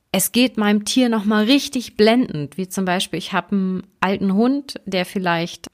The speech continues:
Bewegungsapparatsprobleme hat, hochgradig Arthrose, Spondylosen oder sowas, dass es auf einmal einen Tag gibt, äh, ohne dass irgendeine Medikation verändert wurde, dass die auf einmal aufstehen und sie laufen wie vor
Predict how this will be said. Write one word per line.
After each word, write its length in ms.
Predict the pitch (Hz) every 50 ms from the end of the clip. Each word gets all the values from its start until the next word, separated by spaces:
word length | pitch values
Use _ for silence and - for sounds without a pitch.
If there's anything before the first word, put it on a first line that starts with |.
| _ _ _ _ -
Bewegungsapparatsprobleme 1500 | - 180 185 254 269 254 247 247 - - 208 214 202 196 202 202 202 - - - - 190 180 185 190 196 196 190 175 175
hat, 240 | 170 165 165 - - - -
hochgradig 680 | - 220 233 220 - - - 196 165 185 190 - -
Arthrose, 540 | - - - - - 233 247 233 214 208 208
Spondylosen 840 | 208 - - 175 185 190 190 190 185 202 220 233 240 226 208 196 190
oder 220 | 175 175 180 175
sowas, 380 | 175 185 175 175 170 170 - - - - - - - - - - - - -
dass 180 | - 208 202 214
es 140 | 220 - -
auf 140 | 208 202
einmal 360 | - - 220 240 247 247 240 233
einen 120 | 233 220
Tag 340 | - - 254 247 254 254 -
gibt, 360 | 247 240 240 - - 254 - -
äh, 140 | 226 220 196 - -
ohne 260 | 226 285 294 302 262
dass 180 | 220 220 220
irgendeine 300 | - 226 220 220 220 208
Medikation 680 | 214 220 202 208 208 - - 190 - - - 220 233 240
verändert 460 | 214 - 220 - 202 208 214 202 196 196
wurde, 300 | 196 190 190 190 190 202 - - _ _ - - _ _ -
dass 180 | - 190 -
die 140 | - 254 214
auf 140 | 208 226 -
einmal 340 | - 214 226 233 226 - -
aufstehen 720 | 214 240 247 - - - - 233 226 226 226 226 220 -
und 460 | - - - 214 214 208 208 202 - - -
sie 260 | 202 185 214 240 247
laufen 580 | 240 233 220 220 247 277 - - 269 247 208
wie 180 | 208 247 254 262
vor 560 | - - - 233 226 226 226 220 208 - -